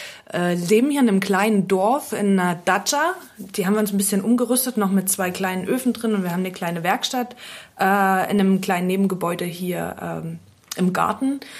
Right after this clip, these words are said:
Äh, wir haben einen Garten, da wachsen Weinreben und wir können hier super die Motorräder abstellen. Wir haben's nicht weit zum Wald und, ähm,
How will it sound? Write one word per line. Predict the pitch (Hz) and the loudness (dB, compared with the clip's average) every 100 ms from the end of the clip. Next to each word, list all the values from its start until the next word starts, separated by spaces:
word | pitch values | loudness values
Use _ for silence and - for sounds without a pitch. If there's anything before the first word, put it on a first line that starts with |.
| - - | -18 -4
Äh, | 170 170 | 0 2
wir | |
haben | 165 170 | 2 2
einen | |
Garten, | 175 208 214 190 175 160 | 2 2 2 2 2 0
da | 156 156 156 160 | 0 2 0 -2
wachsen | 185 190 160 - 175 | -4 -2 0 0 2
Weinreben | 170 165 165 190 180 185 180 | 2 0 0 0 2 2 2
und | 180 165 | 0 0
wir | 165 | -2
können | 185 180 | 2 2
hier | 180 170 180 | 4 2 0
super | 180 202 180 | -2 0 2
die | |
Motorräder | 185 180 208 202 175 - | 2 2 0 0 2 0
abstellen. | 175 - - 175 175 175 165 165 | -2 -4 -2 -2 0 0 -2 -2
Wir | 160 | 0
haben's | 180 196 | 0 2
nicht | 190 175 | 2 2
weit | 175 180 | 0 0
zum | - 190 | 2 2
Wald | 185 175 202 202 - | 4 4 2 0 -2
und, | 196 180 170 - - - - - | -2 0 -2 -10 -18 -18 -20 -6
ähm, | 175 165 170 175 170 165 170 | -2 0 0 0 0 0 -2